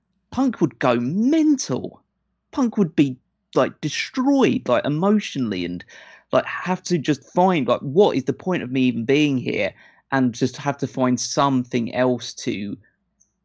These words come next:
build that motivation. And Moxley has been so good as champion that I don't really want it to end. And if it ends like this, and it ends in, like, a really great match, and it ends with Punk either, like, sh-,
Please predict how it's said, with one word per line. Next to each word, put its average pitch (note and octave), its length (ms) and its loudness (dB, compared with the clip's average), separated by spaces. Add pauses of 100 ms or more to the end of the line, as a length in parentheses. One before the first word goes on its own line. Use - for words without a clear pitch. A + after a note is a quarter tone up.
(160)
build D3 300 4
that A2+ 160 0
motivation. A#2+ 800 -2 (320)
And E3 120 -2
Moxley A#3 380 0
has A#2+ 80 -2
been B2 140 -6
so E3 520 -2
good C#3 320 0
as A2 120 -4
champion B2 560 -4
that - 120 -6
I C3 80 0
don't C#3 460 0
really D3+ 360 4
want A2 260 -2
it - 120 -12
to G#2 160 -2
end. F2 520 -4 (500)
And D3 340 0
if G#3 100 2
it - 60 4
ends D3+ 260 0
like A#2+ 180 2
this, C3+ 280 4
and A#2 100 -2
it - 40 -6
ends B2+ 240 0
in, A2+ 60 -4
like, A2+ 160 0
a - 40 -4
really B2 320 2
great G#2+ 320 -4
match, G#2+ 420 -6
and - 80 -10
it C2+ 40 -8
ends A#2 180 -6
with - 200 -10
Punk A#2 440 -4 (640)
either, D3+ 220 4 (220)
like, C3+ 240 2
sh-, - 140 -8